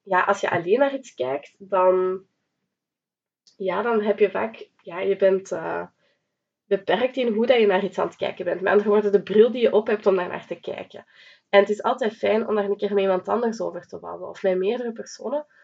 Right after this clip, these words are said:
Want wie weet hebben zij wel een andere kijk op de zaak en helpen zij jou ook om de dingen langs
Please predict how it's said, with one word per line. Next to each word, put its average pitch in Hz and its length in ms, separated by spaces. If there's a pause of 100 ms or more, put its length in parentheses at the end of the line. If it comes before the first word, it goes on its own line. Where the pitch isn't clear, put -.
(160)
Want 208 180
wie 208 140
weet 262 180
hebben 214 200
zij 208 200
wel 233 140
een - 120
andere 226 340
kijk - 300
op 175 120
de 180 80
zaak 208 340 (380)
en 196 120
helpen 226 280
zij 233 160
jou 208 260
ook 262 300
om 226 120
de 208 80
dingen 233 260
langs 202 300